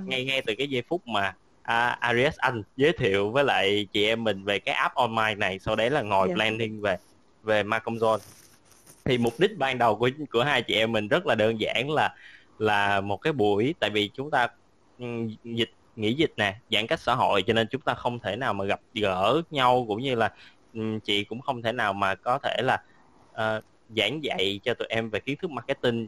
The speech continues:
Speaker 1: như là thời mà
Speaker 2: <laughs>
Speaker 1: có thể là, là đi, đi làm bình thường được. Đó, với lại một cái mục đích rất là cơ, đơn giản như thế thôi, nhưng mà, ờ, Malcolm John đã đi được mười số và được đón nhận từ tất cả các bạn. Thì đây là một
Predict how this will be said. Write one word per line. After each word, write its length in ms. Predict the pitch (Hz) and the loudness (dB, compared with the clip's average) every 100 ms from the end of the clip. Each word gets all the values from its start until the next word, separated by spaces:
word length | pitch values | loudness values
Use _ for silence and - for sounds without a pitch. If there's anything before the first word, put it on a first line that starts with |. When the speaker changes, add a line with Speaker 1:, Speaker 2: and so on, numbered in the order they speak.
| - | -8
Speaker 1:
như 260 | 117 131 120 | -2 0 2
là 120 | 98 | 0
thời 340 | 98 104 98 | 0 2 4
mà 140 | 98 95 | 2 -2
Speaker 2:
<laughs> 140 | - | 0
Speaker 1:
có 160 | 120 143 110 | 0 2 0
thể 160 | 92 | 0
là, 260 | 139 110 - - - _ | 2 0 -2 -14 -20 _
là 340 | 101 98 98 98 | -2 2 2 0
đi, 260 | 120 120 120 | 0 2 2
đi 100 | 117 | 2
làm 200 | 117 101 | 2 0
bình 160 | 98 92 | -4 -2
thường 220 | 104 98 | -2 2
được. 220 | 104 95 - - _ _ _ _ - | 4 2 -4 -20 _ _ _ _ -8
Đó, 180 | 120 135 - | -6 -6 -8
với 280 | 127 127 180 | -2 4 4
lại 140 | 208 123 | 4 2
một 100 | 110 | 0
cái 140 | 160 | -2
mục 140 | 135 - | -4 0
đích 160 | 180 - | -2 0
rất 180 | 185 185 | -2 -2
là 100 | 123 - | -4 0
cơ, 220 | 120 120 120 | 2 2 -2
đơn 300 | 135 135 131 | 0 0 2
giản 200 | 107 95 | 0 0
như 120 | 147 135 | -4 -2
thế 220 | 131 160 | -2 0
thôi, 260 | 139 123 120 | 2 4 4
nhưng 240 | 120 117 | 0 -2
mà, 140 | 110 98 - - _ _ | -2 -2 -6 -20 _ _
ờ, 480 | 117 113 113 113 110 110 113 _ _ _ _ _ - | -2 0 0 -2 -6 -10 -16 _ _ _ _ _ -8
Malcolm 320 | 127 127 120 | -6 -4 0
John 200 | 120 113 | 0 2
đã 140 | 101 | 0
đi 180 | 117 120 | 0 -2
được 120 | 110 - | -4 -2
mười 200 | 107 98 | 0 0
số 340 | - 113 123 151 | 2 2 4 2
và 120 | 110 | 0
được 140 | 98 - | -4 -4
đón 280 | 113 127 170 | 0 0 -2
nhận 280 | 127 95 98 | -6 -6 -6
từ 260 | 110 95 | -4 -2
tất 260 | 95 160 - | -2 -4 -2
cả 120 | 98 - | -4 -4
các 140 | 143 | -6
bạn. 340 | 92 90 90 98 _ _ _ _ | -4 -4 -6 -10 _ _ _ _
Thì 120 | 104 | -4
đây 140 | 104 110 | -2 0
là 100 | |
một 60 | 110 | -2